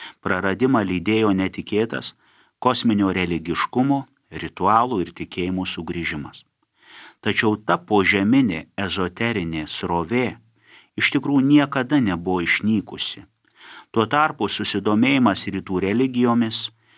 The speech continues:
ėmusiomis populiarėti devyniolikto amžiaus pabaigoj per teosofijos sąjūdį,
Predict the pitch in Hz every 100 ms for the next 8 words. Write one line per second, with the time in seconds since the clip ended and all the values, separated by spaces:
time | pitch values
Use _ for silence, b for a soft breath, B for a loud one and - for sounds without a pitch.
0 | b b b 131 123 117 - 104 98 98
1 | - 98 95 95 95 107 104 87 87 90
2 | 92 92 90 90 92 90 85 - - 78
3 | 82 82 104 98 - 78 - 82 80 87
4 | 80 85 82 - 120 123 120 110 110